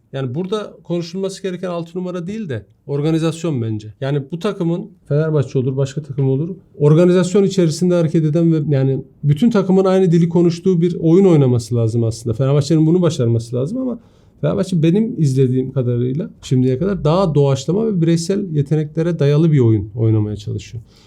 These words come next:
Şu baskıda bile çok fazla rotasyon olmadı. Belki o yüzden çok oyun çıkmadı. Ama bu altı numara sorunuza gelirsek çok önemli nokta. Ama oyun planı bence daha önemli. Yani siz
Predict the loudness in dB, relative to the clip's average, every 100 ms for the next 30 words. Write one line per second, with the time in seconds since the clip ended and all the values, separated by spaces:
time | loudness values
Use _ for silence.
0 | _ -6 0 0 0 -2 0 0 2 0
1 | -2 -6 -20 -12 -8 -2 0 2 2 2
2 | 0 0 0 2 2 0 -2 -6 -6 0
3 | 2 2 4 4 4 2 0 -8 _ -4
4 | 0 0 0 -4 -2 -2 -2 0 0 2
5 | 2 2 0 0 2 2 0 -2 -10 _
6 | -4 0 2 2 0 0 -2 -6 -10 _
7 | _ _ _ -2 2 4 4 2 0 -4
8 | -12 -2 0 0 0 -2 -2 -10 _ -2
9 | 4 6 6 6 6 4 6 4 6 4
10 | 6 6 4 2 -2 -6 -4 -2 0 -2
11 | -2 -4